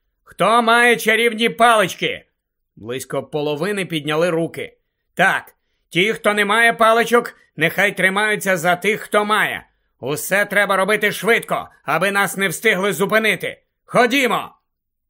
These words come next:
Вони якось зуміли всі разом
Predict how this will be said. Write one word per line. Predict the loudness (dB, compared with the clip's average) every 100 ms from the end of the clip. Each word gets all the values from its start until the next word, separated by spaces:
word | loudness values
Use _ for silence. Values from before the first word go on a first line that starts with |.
| _
Вони | -18 -14 -12 -10
якось | -8 -8 -6 -8
зуміли | -8 -8 -6 -6 -6
всі | -8 -12 -8 -6
разом | -4 -6 -4 -6 -6